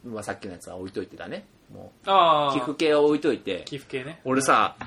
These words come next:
Speaker 1: 六月にスイスに行く予定だったの。
Speaker 2: うんうんうん。
Speaker 1: もう今スイスにいる予定だったのよ。
Speaker 2: ほんまやね。
Speaker 1: そう。今ここにいない予定だったのよ。
Speaker 2: はいはいはい。
Speaker 1: ほんで、それを見越して暮らしてたわけよ。
Speaker 2: なるほど。
Speaker 1: だから夏はここで迎えないはずだったの。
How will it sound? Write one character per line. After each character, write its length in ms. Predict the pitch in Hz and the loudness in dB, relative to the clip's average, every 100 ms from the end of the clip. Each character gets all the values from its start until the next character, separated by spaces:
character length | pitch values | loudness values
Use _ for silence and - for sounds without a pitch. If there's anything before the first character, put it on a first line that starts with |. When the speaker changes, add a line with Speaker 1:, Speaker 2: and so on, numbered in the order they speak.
| - _ _ _ _ | -18 _ _ _ _
Speaker 1:
六 280 | 180 214 320 | 2 4 6
月 240 | 330 320 | 6 4
に 100 | 240 | -2
ス 140 | - 185 | -2 -2
イ 60 | |
ス 100 | - | -2
に 80 | 123 | -4
行 60 | 101 | -2
く 80 | 117 | 0
予 60 | |
定 100 | 113 | 2
だ 80 | 123 | 0
っ 60 | - | -2
た 80 | 92 | -6
の。 120 | 92 _ _ _ _ _ | -10 _ _ _ _ _
Speaker 2:
う 40 | 139 | -18
ん 20 | |
う 40 | |
ん 20 | 131 | -18
う 580 | - - - - - | -20 -20 -20 -20 -8
ん。 40 | 165 | -6
Speaker 1:
も 60 | 202 | 0
う 40 | |
今 220 | 302 240 | 2 4
ス 120 | - | 4
イ 80 | 254 | 4
ス 120 | 202 | 2
に 100 | 117 | -2
い 60 | 113 | 2
る 60 | 131 | 2
予 80 | 135 | 4
定 100 | 165 | 2
だ 80 | |
っ 20 | 160 | 2
た 60 | |
の 100 | 147 | -2
よ。 60 | 160 | -4
Speaker 2:
ほ 60 | 170 | 2
ん 40 | |
ま 140 | 240 294 | 6 6
や 120 | 175 | 6
ね。 380 | 143 156 160 - | 4 4 4 2
Speaker 1:
そ 200 | 127 226 | 0 -2
う。 20 | |
今 160 | 240 226 | 0 -2
こ 120 | - | 0
こ 80 | 208 | -2
に 120 | 165 | 0
い 40 | 190 | 2
な 100 | 226 | 2
い 40 | |
予 80 | 220 | 2
定 100 | 220 | 4
だ 80 | 208 | 2
っ 80 | |
た 80 | - | 2
の 80 | 107 | 0
よ。 60 | 165 | 2
Speaker 2:
は 80 | |
い 20 | 139 | 4
は 80 | |
い 20 | 143 | 2
は 380 | 127 127 - - | 0 -2 -4 -12
い。 40 | _ | _
Speaker 1:
ほ 100 | 135 | -8
ん 120 | 139 | -4
で、 320 | 190 156 - _ _ _ _ | 0 0 0 _ _ _ _
そ 160 | - 320 | 2 6
れ 80 | |
を 80 | 320 | 6
見 100 | 302 | 4
越 200 | 294 302 | 2 2
し 80 | 302 | 2
て 120 | 156 | -2
暮 240 | - - 165 | -2 4 4
ら 60 | |
し 40 | - | 4
て 80 | 143 | -2
た 80 | 101 | -6
わ 60 | - | -8
け 60 | |
よ。 60 | - _ - | -20 _ -16
Speaker 2:
な 120 | 127 | -14
る 60 | 117 | -12
ほ 60 | |
ど。 180 | 160 202 - | -12 -10 -2
Speaker 1:
だ 80 | |
か 60 | 151 | 2
ら 40 | |
夏 300 | 175 262 - | 2 2 4
は 100 | 302 | 2
こ 100 | - | 4
こ 120 | 151 190 | 2 2
で 60 | |
迎 120 | 143 151 220 | 2 4 4
え 60 | 202 | 6
な 80 | |
い 20 | 196 | 2
は 80 | |
ず 60 | 160 | -2
だ 60 | 170 | -6
っ 40 | |
た 80 | |
の。 80 | 104 | -10